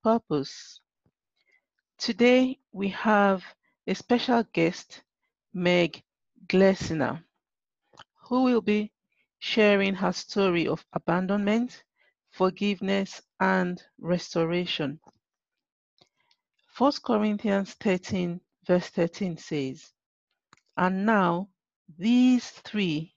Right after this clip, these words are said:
remain, faith, hope,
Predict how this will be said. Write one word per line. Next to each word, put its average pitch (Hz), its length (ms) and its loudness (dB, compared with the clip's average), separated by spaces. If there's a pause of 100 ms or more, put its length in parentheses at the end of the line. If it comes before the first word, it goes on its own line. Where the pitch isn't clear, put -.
(120)
remain, 175 760 -2 (800)
faith, - 600 0 (760)
hope, 220 480 0